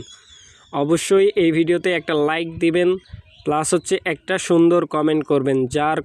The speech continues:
কমেন্ট যত বেশি সুন্দর হবে সে পাবে পাঁচটা টোকেন, ঠিক আছে? পাঁচটা সুই, সুই টোকেন পাবেন। আর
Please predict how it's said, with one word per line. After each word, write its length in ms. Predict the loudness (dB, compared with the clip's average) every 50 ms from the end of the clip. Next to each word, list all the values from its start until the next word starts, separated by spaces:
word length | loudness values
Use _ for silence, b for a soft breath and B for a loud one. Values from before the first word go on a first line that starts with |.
| -6 -4
কমেন্ট 440 | -2 0 0 2 0 0 -2 -4 -8 -10 -16 -16 B B B B B B B B -12 -12 -14 -14 -14 -20 -18 -14 -14 -14 -12 -10 -4 -2
যত 240 | -2 -2 -2 0 2 2 2 2 2
বেশি 200 | 0 0 0 -2 -4 0
সুন্দর 260 | 2 2 4 4 4 2 0
হবে 160 | 0 0 -2 -2 -2
সে 120 | -2 -2 -2 0 -2
পাবে 220 | -2 -2 -2 -2 -2 -4 -6 B B B B B B B B B -6
পাঁচটা 420 | -4 -4 -4 -4 -6 -6 -6 -6 -4 -2
টোকেন, 300 | -2 -2 -2 -2 -4 -4 -6 -8 -10 -18 -20 -20 -12 -4
ঠিক 140 | -4 -2 -2 -2 -4
আছে? 160 | -2 -2 -4 -4 -4 -4
পাঁচটা 380 | -6 -6 -6 -8 -6 -6 -6 -6 -4
সুই, 200 | 0 2 2 2 2 0 -6 -12 -14 -14 -10
সুই 220 | -2 0 2 2 2 0
টোকেন 220 | -2 -2 -2 -2 -2 -2
পাবেন। 240 | -2 -2 -2 -2 -2 -4 -6 b b b b b b b b b b -8 -6 -4 -2
আর 120 | -2 -4